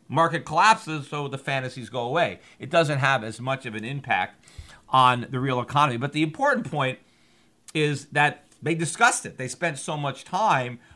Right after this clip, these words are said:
uh, talking about Bitcoin, which had another volatile day today. You know, it was up well above seventeen thousand again, and then it dropped, you know, fifteen hundred or so, back fifteen thousand.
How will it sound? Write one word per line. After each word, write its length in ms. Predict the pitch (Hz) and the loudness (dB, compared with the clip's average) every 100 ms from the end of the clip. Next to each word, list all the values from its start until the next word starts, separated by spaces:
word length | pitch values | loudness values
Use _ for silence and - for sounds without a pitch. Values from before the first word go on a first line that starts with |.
| _ | _
uh, 140 | - 127 | 2 2
talking 560 | - 143 147 - 135 - | 2 4 4 4 -2 0
about 460 | 117 120 117 - _ - | 2 6 6 6 _ -2
Bitcoin, 420 | 160 160 - 120 | 0 0 0 -2
which 180 | 131 160 | -2 0
had 160 | 202 240 | 2 4
another 260 | 285 254 | 4 0
volatile 400 | 202 175 185 180 | 4 8 8 6
day 220 | 135 147 160 | 2 0 0
today. 220 | 123 98 | -2 -4
You 80 | 98 | -4
know, 100 | 110 | -6
it 60 | |
was 140 | 117 147 | -4 -2
up 320 | 156 139 - | -2 -6 -8
well 180 | 117 147 | -6 -2
above 200 | 147 131 | -2 -2
seventeen 540 | - 143 143 139 135 | -2 -4 -4 -6 -2
thousand 400 | 120 127 131 127 | 4 4 4 -2
again, 340 | 117 113 117 117 | -8 -4 -4 -4
and 100 | 117 | -4
then 100 | 135 | -6
it 100 | - | -4
dropped, 460 | 131 131 131 - | 0 2 0 -4
you 60 | 139 | -8
know, 140 | 107 | -8
fifteen 400 | 107 127 - 135 | -8 -12 -8 -6
hundred 320 | 110 117 117 | -4 -4 -4
or 80 | 110 | -8
so, 380 | 107 123 117 110 - _ | -6 -4 -4 -6 -14 _
back 300 | 113 123 - | 2 2 0
fifteen 460 | _ 139 - 135 117 | _ -12 -10 -8 -4
thousand. 600 | 117 117 117 117 98 | 0 2 0 -4 -10